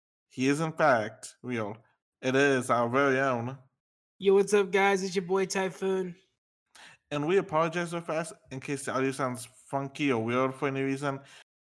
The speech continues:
Speaker 1: Because of our schedules this week, this is the only, only way we could record is via Discord. So we apologize if the audio sounds a little funky or messed up. But anyway, currently we are in the Pokemon Snap themed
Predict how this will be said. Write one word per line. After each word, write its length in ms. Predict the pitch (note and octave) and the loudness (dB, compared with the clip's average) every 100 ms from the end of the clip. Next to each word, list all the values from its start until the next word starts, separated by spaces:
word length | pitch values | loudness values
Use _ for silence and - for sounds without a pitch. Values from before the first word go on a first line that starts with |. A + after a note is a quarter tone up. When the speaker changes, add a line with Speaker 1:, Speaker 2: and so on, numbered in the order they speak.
| - | -8
Speaker 1:
Because 220 | D3 F3 | -6 -2
of 80 | E3+ | 2
our 100 | C3+ | 2
schedules 440 | - B2 A#2+ C3+ | 2 -2 -2 -2
this 180 | C3+ - | -4 -2
week, 200 | C#3 B2 | 0 0
this 120 | C3 | -4
is 60 | C3 | -2
the 100 | A#2+ | 2
only, 500 | A#2 B2 A#2+ A#2 A#2 - _ - | 4 4 4 2 -2 -10 _ -6
only 200 | B2 B2 | 0 2
way 220 | A#2 A#2 | 2 2
we 140 | A#2+ | 0
could 160 | A#2 B2 | -4 -6
record 500 | A2 - B2+ C3 C3 | -6 -2 2 2 0
is 140 | A#2+ | -4
via 160 | A#2+ A2+ | -4 -6
Discord. 500 | A2 A#2 - C#3 C3+ C3 _ _ - - _ | -4 -6 -2 -2 -2 -4 _ _ -20 -20 _
So 240 | - G#2+ | -6 -4
we 100 | A2+ | -2
apologize 760 | A2+ B2+ A#2 A#2+ B2+ C3 B2+ - - | -2 0 2 2 0 0 -2 -10 -10
if 480 | G#2+ A2 A2 A2+ _ | -6 -4 -4 -8 _
the 80 | A#2+ | 0
audio 240 | A2+ A#2 | 2 0
sounds 240 | A#2 A#2 A#2+ | -2 -2 0
a 40 | |
little 160 | A2 A2 | -2 0
funky 300 | A#2+ A#2 A#2+ | -2 -4 -4
or 60 | |
messed 280 | G#2+ A2 - | -4 -6 -6
up. 200 | F2+ - _ _ _ _ _ | -6 -8 _ _ _ _ _
But 140 | A#2 | -2
anyway, 460 | C3+ D3 A2 A2 A#2 - _ _ _ - | 0 0 0 -2 -6 -14 _ _ _ -2
currently 540 | G3+ G#3 D#3+ A#2+ A#2+ | 2 4 4 2 0
we 220 | - B2+ | 0 0
are 160 | B2 A#2+ | 2 2
in 80 | A#2 | -2
the 60 | |
Pokemon 480 | A#2 D#3+ D#3+ D#3+ D#3 | -4 -6 -2 0 0
Snap 380 | D#3 C#3 B2+ - | 0 0 0 0
themed 280 | C3+ C3+ | -2 -2